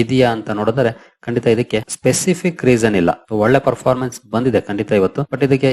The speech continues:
ಯಾವುದೇ ರೀತಿಯ ಸ್ಪೆಸಿಫಿಕ್ ಕಾರಣ ಇಲ್ಲಿವರೆಗೂ ಅಂತೂ ಬಂದಿಲ್ಲ. ಇಲ್ಲೂ ಕೂಡ ನೋಡ್ಬೋದು, ಕೆ ಫಿನ್ಟೆಕ್ ಅಲ್ಲಿ ಒಳ್ಳೆ ಪರ್ಫಾರ್ಮೆನ್ಸ್ ಇದೆ, ಆನಂದ್ ವೃತ್ತಿ ವೆಲ್ತ್, ಏಂಜಲ್ ಒನ್, ನೋವಾಮಾ,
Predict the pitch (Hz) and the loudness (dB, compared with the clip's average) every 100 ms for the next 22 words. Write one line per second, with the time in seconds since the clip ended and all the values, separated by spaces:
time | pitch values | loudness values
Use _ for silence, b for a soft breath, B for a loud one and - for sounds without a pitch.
0 | - 104 110 120 113 117 - 117 107 127 | 0 -2 2 0 0 -2 -2 -6 -4 -4
1 | - 127 - 101 101 120 123 - 113 104 | -4 -6 -4 -2 0 0 -4 -6 -4 0
2 | 113 113 107 107 101 107 95 98 98 117 | 4 4 2 -2 -2 -4 -2 -4 -2 -4
3 | - 123 123 117 104 104 90 87 110 - | -2 0 2 2 2 2 0 2 2 0
4 | 110 110 - 117 110 110 110 107 104 - | -2 -4 -2 0 0 0 -2 0 -2 -2
5 | 98 101 98 98 95 104 104 101 - 101 | -2 -4 -2 0 0 -2 -4 -6 -4 2
6 | 101 98 - 110 110 104 98 98 101 104 | 2 2 -2 -2 2 2 2 0 2 4
7 | 104 101 | 4 2